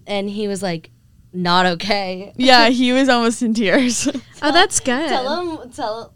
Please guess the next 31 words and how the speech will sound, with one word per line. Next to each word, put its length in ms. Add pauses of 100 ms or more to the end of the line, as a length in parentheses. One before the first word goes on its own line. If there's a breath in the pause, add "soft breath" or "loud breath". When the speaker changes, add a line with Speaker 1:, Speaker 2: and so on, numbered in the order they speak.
Speaker 1:
tell 240
them 140
what 200
you 300
said 520
or 100
something 260
like 240
Speaker 2:
I 120
was 80
Speaker 1:
"Tell 100
Speaker 2:
like, 80
Speaker 1:
that." 180
Speaker 2:
I 140
go, 320
I 140
walked 320
in 160
there, 280
and 240
we're 140
both 240
just 260
quiet, 460
and 100
I 100
was 160
like, 320 (260)
I 60
go, 120
"Look, 460